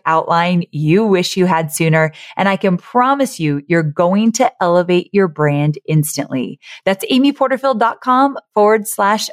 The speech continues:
voice guide. Well, hey there, friend. Welcome back to Online Marketing Made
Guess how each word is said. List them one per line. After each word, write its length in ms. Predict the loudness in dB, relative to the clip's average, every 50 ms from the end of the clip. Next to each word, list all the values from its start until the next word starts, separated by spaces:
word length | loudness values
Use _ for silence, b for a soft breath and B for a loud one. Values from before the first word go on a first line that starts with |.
| _ _
voice 400 | -4 -2 -2 -2 -2 -4 -8 -6
guide. 380 | -4 -4 -4 -4 -8 -12 -20 _ _ _ _ _ _ _ _ _ _ _ _ _ _ _ _ _ _
Well, 140 | -2 0 0
hey 160 | 0 -2 0
there, 180 | 2 0 0 2
friend. 340 | 0 0 0 0 0 0 0 -2 0
Welcome 360 | 0 0 -2 0 -2 -4 -2
back 240 | 0 -2 -2 -4 -4
to 160 | -4 -4 -2 0
Online 320 | -2 -2 0 -2 -4 -4 -2
Marketing 440 | -4 -4 -6 -6 -10 -10 -8 -6 -6
Made 280 | -6 -6 -8 -10 -12